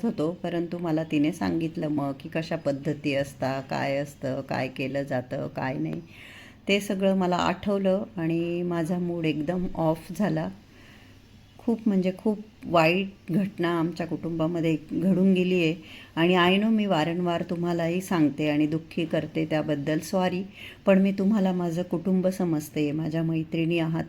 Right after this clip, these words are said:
तुम्ही सगळ्या मला बघणाऱ्या, तुम्ही माझ्या भावना समजून शकता म्हणून मी तुमच्याशी हे सगळं शेअर करते. रात्रीच्या जेवणामध्ये मी फक्त ग्लासभर गरम दूध,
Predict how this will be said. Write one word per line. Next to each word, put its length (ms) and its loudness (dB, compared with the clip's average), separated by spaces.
तुम्ही 220 -2
सगळ्या 380 0
मला 240 0
बघणाऱ्या, 600 0
तुम्ही 180 4
माझ्या 280 2
भावना 360 2
समजून 520 0
शकता 680 -4
म्हणून 360 0
मी 160 -4
तुमच्याशी 500 -2
हे 200 0
सगळं 360 -2
शेअर 240 2
करते. 580 -2
रात्रीच्या 640 4
जेवणामध्ये 600 2
मी 160 0
फक्त 360 -4
ग्लासभर 640 2
गरम 360 4
दूध, 280 2